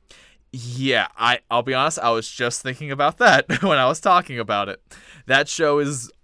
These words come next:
a lot of characters just not acting like how they should.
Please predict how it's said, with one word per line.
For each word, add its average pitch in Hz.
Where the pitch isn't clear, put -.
a 123
lot 123
of 110
characters 117
just -
not 104
acting 190
like 180
how 90
they -
should. -